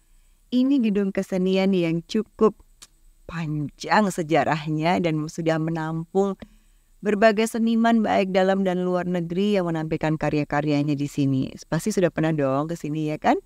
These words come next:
Nah, gedung kesenian ini masih di bawah Dinas, eh, Kebudayaan Provinsi D K I Jakarta, di bawah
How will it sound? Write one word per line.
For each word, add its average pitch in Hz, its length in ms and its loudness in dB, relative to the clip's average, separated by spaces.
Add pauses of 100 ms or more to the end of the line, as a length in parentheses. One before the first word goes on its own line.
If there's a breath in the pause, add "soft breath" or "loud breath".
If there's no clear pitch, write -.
(540)
Nah, 196 80 2
gedung 214 240 0
kesenian 226 320 0
ini 220 480 2
masih 226 320 2
di 202 160 0
bawah 180 320 4
Dinas, 170 400 0
eh, 147 480 -4
Kebudayaan 156 720 0
Provinsi 147 400 -4
D 143 80 0
K 139 160 -2
I 143 80 0
Jakarta, 147 720 -2 (400)
di 170 80 0
bawah 143 320 2